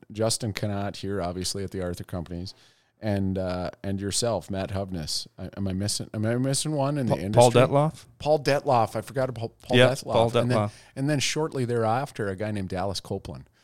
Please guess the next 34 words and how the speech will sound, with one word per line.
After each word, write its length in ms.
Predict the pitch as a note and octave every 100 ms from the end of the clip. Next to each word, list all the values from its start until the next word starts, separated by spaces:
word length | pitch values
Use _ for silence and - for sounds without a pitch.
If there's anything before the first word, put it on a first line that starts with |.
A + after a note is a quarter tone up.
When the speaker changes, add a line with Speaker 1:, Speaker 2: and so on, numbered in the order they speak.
| _
Speaker 2:
Yep, 180 | A#2+ A#2+ C3
and 100 | A#2
that 140 | A#2
was 100 | A2
after 300 | A2 G2+ G#2
me. 240 | G2+ - -
Speaker 1:
Okay, 260 | G#2+ A#2+
but 200 | G2 G2+
you, 160 | A#2+ B2 B2
okay, 280 | A#2+ A#2 F2+
so 280 | B2 A2+ -
maybe 280 | B2+ D3+ D#3
I 80 | C3
know, 200 | B2+ A#2+
like, 240 | G#2+ G2+ - G#2
like, 280 | F2 F#2+ -
two 240 | - F3+
different 340 | C#3+ A2 G#2 C#2+
lines. 300 | E2+ D#2+ E2
But 160 | A#2
if 100 | B2
one 280 | C3+ D#3 F#3
of 80 | F#3
them 120 | F3
were 140 | D#3 D3
to 60 |
be 80 | B2
drafted 400 | A#2+ B2 B2+ B2+
in 100 | A2+
the 100 | G#2+
N 120 | A2+
F 160 | G2 A2+
L, 160 | G2+
who 80 | F2+